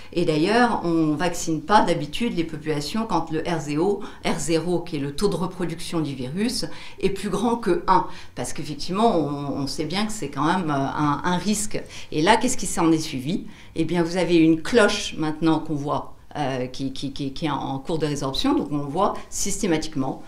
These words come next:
on a eu augmentation des cas, euh, et, euh, qui, qui se sont, sont retombés, augmentation des décès covid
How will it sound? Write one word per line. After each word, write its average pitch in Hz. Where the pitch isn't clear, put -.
on 175
a 170
eu 156
augmentation 214
des 202
cas, -
euh, 135
et, 190
euh, 135
qui, 135
qui -
se -
sont, 156
sont 165
retombés, 151
augmentation 247
des 196
décès 170
covid 151